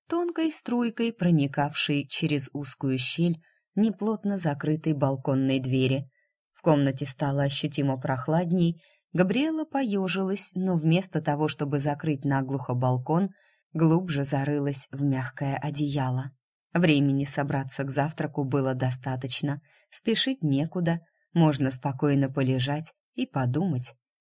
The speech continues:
Она почти уснула, когда короткий стук в дверь молоточком стукнул в висок, заставляя вздрогнуть. «Кого принесла нелегкая?» Габриэла хмуро посмотрела на часы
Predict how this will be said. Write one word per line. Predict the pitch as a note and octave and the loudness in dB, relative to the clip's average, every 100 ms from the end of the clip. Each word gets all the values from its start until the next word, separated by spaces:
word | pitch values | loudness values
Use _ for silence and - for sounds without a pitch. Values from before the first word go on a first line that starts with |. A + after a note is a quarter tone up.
| _ - | _ 0
Она | D3 C3+ | 2 0
почти | C3+ C3 - D#3+ | -2 -6 -6 -4
уснула, | C3+ C3+ F#3+ G3+ F3+ C3 | -4 -4 -2 0 0 0
когда | C3+ C#3+ D3 D#3 | -2 -4 -4 -2
короткий | D#3 D3+ D3+ - | -2 -2 -2 -6
стук | C#3+ - C3+ B2+ | -6 -6 -6 -6
в | |
дверь | B2+ C#3 F#3 F#3+ _ _ _ | -4 0 0 -2 _ _ _
молоточком | G3 G3+ G#3+ D#4 D#4 - C#4+ | -2 0 0 -2 -4 -2 -2
стукнул | - - F3+ G3+ G3+ | -2 -8 -4 -2 -2
в | F#3+ | -6
висок, | G3 - - D3+ - _ _ - | -8 -4 -2 -2 -2 _ _ -4
заставляя | F3+ F3 E3 C#3+ C3 B2+ | -2 0 0 -2 0 0
вздрогнуть. | B2+ B2+ C#3+ C3 D3 D3+ - _ _ - | -2 -2 -2 0 -2 -4 -10 _ _ -2
«Кого | A3 E3+ E3 | 2 4 2
принесла | D#3+ E3 E3+ D#3 - E3+ | 2 2 4 2 2 4
нелегкая?» | E3 F3 E3+ D#3+ D#3+ F3+ E3+ E3+ E3+ _ _ - | 6 6 6 4 0 0 2 2 -2 _ _ 0
Габриэла | F3+ E3+ D#3 D3+ C#3+ D3 | 4 6 8 6 4 2
хмуро | D#3+ D3+ D3+ | 0 0 -2
посмотрела | D#3+ E3 D3+ D#3+ D#3 C#3 C#3 | -4 -2 -2 0 0 2 2
на | C#3+ | 0
часы | - - - F#3 F#3+ | -2 -4 -4 -4 -4